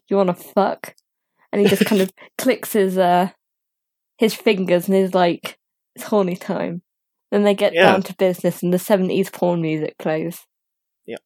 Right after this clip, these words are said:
Speaker 2: Wow, wow. Wow. Yeah, and he governeth over, I wish it was sixty-nine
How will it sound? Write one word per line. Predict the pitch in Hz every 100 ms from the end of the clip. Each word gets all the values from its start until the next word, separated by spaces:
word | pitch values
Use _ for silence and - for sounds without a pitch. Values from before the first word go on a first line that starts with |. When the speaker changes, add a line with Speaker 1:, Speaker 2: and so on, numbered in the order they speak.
| _ _ _ -
Speaker 2:
Wow, | 139 120
wow. | 143 139 151 _ _ _ _ _ - - _ _ -
Wow. | 143 - _ -
Yeah, | 185 147
and | 147 190
he | 196
governeth | 180 175 170 175 -
over, | 160 139 139 123
I | 131
wish | 156 185 202
it | 160
was | 139
sixty-nine | - 160 - 131 117 117 113 113